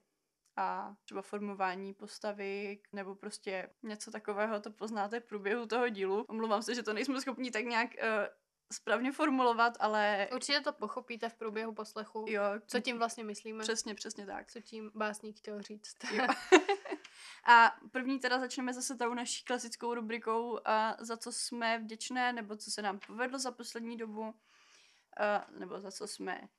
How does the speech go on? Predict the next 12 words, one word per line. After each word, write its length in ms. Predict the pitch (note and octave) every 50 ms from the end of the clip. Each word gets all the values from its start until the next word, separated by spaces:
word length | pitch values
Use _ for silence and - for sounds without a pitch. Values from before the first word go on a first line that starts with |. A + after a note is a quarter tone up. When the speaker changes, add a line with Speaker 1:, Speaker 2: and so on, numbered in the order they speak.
| _
Speaker 1:
na 140 | G#3+ G3+ A3
sebe 300 | - - D#4 C#4+ B3 C4
hrdé. 500 | C4 C4+ B3+ A#3+ A#3 A#3 A#3 A#3 A3+ A#3+ - _ _ _
Já 400 | - A3+ A3 G#3 G3 G3+ G#3+ A#3+
jsem 420 | - - B3+ B3 B3+ C4 C4 B3+
hlavně 440 | C4+ C4+ B3 C4+ A#3+ G#3 A3 A#3 B3
za 100 | B3 A3
poslední 640 | A#3+ - - - - A#3 A3 A3 A3 A3 A3 G#3+ G#3+
dobu 580 | G#3 G#3+ G#3+ G3+ G3+ G#3 G#3+ G#3+ G#3 G3 G3 -
hrozně 400 | G#3 G#3+ A#3 G#3+ A3 A3 A3+ A3
moc 200 | A3 A3 G#3 G#3+
vděčná 640 | G#3 G3+ G3 F#3+ G3 - - F#3+ F3+ F3 B3+ F4+